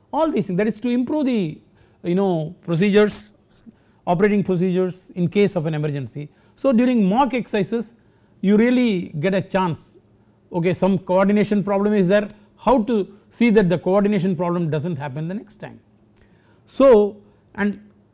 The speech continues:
then once this exercise is done, you have a meeting of all the people, you have a review of that and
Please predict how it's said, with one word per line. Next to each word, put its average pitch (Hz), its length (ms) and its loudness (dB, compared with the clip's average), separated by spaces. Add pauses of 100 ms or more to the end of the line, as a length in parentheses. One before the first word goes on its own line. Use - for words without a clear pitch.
(240)
then 262 360 -2 (400)
once 196 480 0
this 254 140 2
exercise 233 340 4
is 220 140 2
done, 175 360 -2
you 180 160 2
have 214 140 6
a 208 80 4
meeting 233 440 0 (460)
of 160 140 0
all 190 140 4
the 208 100 6
people, 220 520 -4
you 165 180 0
have 170 160 2
a 165 80 4
review 233 340 8
of 202 140 2
that 214 280 0 (460)
and - 260 -2